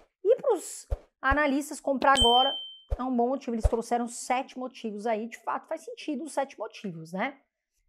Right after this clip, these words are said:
Vamos falar o próximo fundo. Também é administrado aí pelo banco B T G. É o B T C I onze, tá, gente? É um fundo do se-, que tá no setor papéis. E por que que os analistas tão vendo, é, pra comprar agora, né? Por cinco motivos.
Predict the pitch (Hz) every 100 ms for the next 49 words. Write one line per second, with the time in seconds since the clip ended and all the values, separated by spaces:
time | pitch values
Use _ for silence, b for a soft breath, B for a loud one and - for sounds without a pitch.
0 | _ 190 381 480 453 359 339 285 262 247
1 | - - 254 320 196 165 190 _ - 190
2 | 240 220 202 202 202 196 220 220 220 214
3 | 202 202 214 185 185 180 175 190 269 -
4 | 185 160 220 262 - _ _ _ 214 190
5 | 240 - 285 277 - 277 285 233 247 196
6 | 196 196 214 196 202 190 214 214 208 196
7 | - - - 208 208 226 - 214 277 -
8 | - 220 202 170 - - _ _ _ _
9 | - 233 349 554 466 370 311 285 277 262
10 | 254 240 240 240 233 _ _ _ _ -
11 | - 220 240 233 247 233 208 190 175 165
12 | 220 262 _ _ - 190 233 220 220 208
13 | - 180 160 156 -